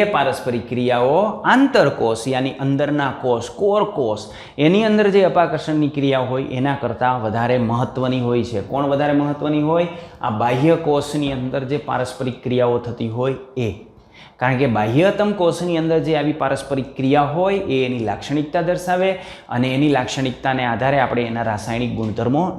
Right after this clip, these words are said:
નક્કી કરી શકતા હોઈએ છીએ. હવે આપણે જે પરમાણુના કેન્દ્રની વાત કરીએ તો આ પરમાણુનું કેન્દ્ર છે, આ પરમાણુનું કેન્દ્ર, બરાબર?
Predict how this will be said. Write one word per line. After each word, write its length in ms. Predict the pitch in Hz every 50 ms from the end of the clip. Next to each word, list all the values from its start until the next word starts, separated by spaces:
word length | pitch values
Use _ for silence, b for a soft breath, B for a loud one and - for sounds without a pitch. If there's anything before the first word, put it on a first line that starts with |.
| 113 110
નક્કી 260 | 110 107 - 127 110 -
કરી 180 | 113 104 107 - -
શકતા 320 | 110 98 - - 117 107 - -
હોઈએ 200 | 98 101 92 -
છીએ. 240 | - - 101 92 85 - B B B B B B - -
હવે 200 | 170 202 220 185 180 208 226
આપણે 340 | - - 156 151 185 196 196 190
જે 60 | 202 196 196
પરમાણુના 500 | 156 151 160 175 180 185 180 180 175 165 165 -
કેન્દ્રની 440 | 151 135 131 147 175 190 190 175 143 127
વાત 160 | 113 110 - -
કરીએ 300 | - 107 113 107 110 123 139 156 165 160
તો 80 | - 160 - 131 160 175
આ 60 | 175 - -
પરમાણુનું 500 | 139 135 131 131 127 127 131 135 135 123 - 123
કેન્દ્ર 240 | 113 107 104 98 98 101 101 -
છે, 120 | - - 98 - _ - 127
આ 60 | 123 - -
પરમાણુનું 520 | 123 127 123 123 123 120 120 117 117 107 - 110
કેન્દ્ર, 240 | 101 98 95 - - - - - - - - - _ _ _ - - - _ _ _ _ - - - -
બરાબર? 320 | 135 143 160 190 233 262